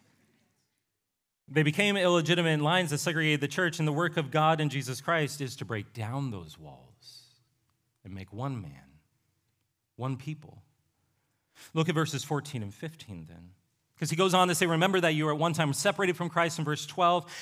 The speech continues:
"but now," he says in verse thirteen, "in Christ Jesus, you who were far off have been brought near by the blood of Jesus." Now, notice there, there's this kind of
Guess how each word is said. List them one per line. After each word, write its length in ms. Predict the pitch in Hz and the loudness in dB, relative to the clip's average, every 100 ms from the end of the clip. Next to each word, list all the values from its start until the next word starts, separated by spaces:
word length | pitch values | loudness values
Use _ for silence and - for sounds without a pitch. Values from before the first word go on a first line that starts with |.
| - | -8
"but 160 | - 170 | 2 4
now," 600 | 160 160 175 196 190 175 | 4 4 4 6 6 6
he 120 | 160 | 4
says 180 | 165 165 | 2 0
in 60 | 160 | -2
verse 140 | 156 | -2
thirteen, 380 | 160 160 175 165 | -2 -4 -2 0
"in 160 | 156 156 | 0 0
Christ 280 | 190 180 | 2 0
Jesus, 280 | 190 170 160 | -2 -6 -4
you 140 | 190 180 | -2 0
who 120 | 180 | 0
were 200 | 165 175 | 0 -4
far 560 | 170 - 202 226 226 - | -6 -2 2 4 2 2
off 460 | 180 190 170 - - - | 4 6 6 2 -16 -4
have 120 | 180 | 2
been 120 | 170 175 | 2 2
brought 400 | 139 185 208 175 | 4 6 6 4
near 280 | 180 196 | 2 4
by 120 | 175 175 | 4 4
the 100 | 160 | 4
blood 400 | 151 185 190 190 | 6 8 8 6
of 280 | - 160 | 2 0
Jesus." 380 | 135 156 170 151 | 0 -2 0 2
Now, 120 | 190 | 4
notice 340 | 175 196 247 - | 4 4 4 2
there, 120 | 208 | 2
there's 220 | 185 165 | 2 0
this 100 | 160 | 0
kind 160 | 156 | 0
of 100 | 208 | 0